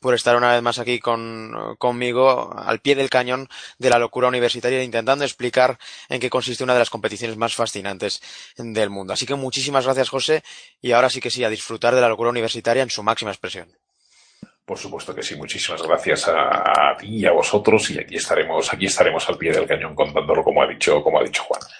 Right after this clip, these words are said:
Speaker 2: Un saludo.
Speaker 1: Y agradecer, como siempre, también a mi fiel compañero de batallas, eh, Santi Bautista, al cual lo vamos a tener también muy pronto por aquí. Así que, no, a disfrutar, eh, Santi, y nos vemos pronto.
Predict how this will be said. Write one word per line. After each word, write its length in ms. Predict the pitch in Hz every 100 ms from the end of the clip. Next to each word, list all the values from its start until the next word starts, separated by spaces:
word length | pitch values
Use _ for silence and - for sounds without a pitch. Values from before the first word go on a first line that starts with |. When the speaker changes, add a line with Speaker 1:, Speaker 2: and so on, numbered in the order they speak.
| -
Speaker 2:
Un 100 | -
saludo. 380 | - - - - - _ _ _ - - _ _ _ _ _ _ _ _ _ _ - - - - -
Speaker 1:
Y 60 | 131
agradecer, 420 | 117 117 117 123
como 200 | 127 120
siempre, 180 | 123 123
también 240 | 120 123
a 20 |
mi 80 | 120
fiel 160 | 117 -
compañero 360 | 120 120 120
de 100 | 117
batallas, 480 | 117 123 123 120 -
eh, 160 | 131 123
Santi 260 | 131 131
Bautista, 480 | 127 123 127 - 151 - - -
al 220 | 131 123
cual 200 | - 120
lo 60 | 127
vamos 180 | 113 117
a 40 |
tener 180 | 120 117
también 220 | 117 120
muy 120 | 117
pronto 280 | 110 113 107
por 100 | 104
aquí. 220 | 101 131
Así 200 | 110 -
que, 220 | 110 127 - - - -
no, 340 | 117 107 107 104
a 80 | 110
disfrutar, 420 | - 113 127 139
eh, 120 | 131
Santi, 560 | 139 139 151 165 120 113
y 20 |
nos 100 | 117
vemos 200 | 123 123
pronto. 320 | 123 120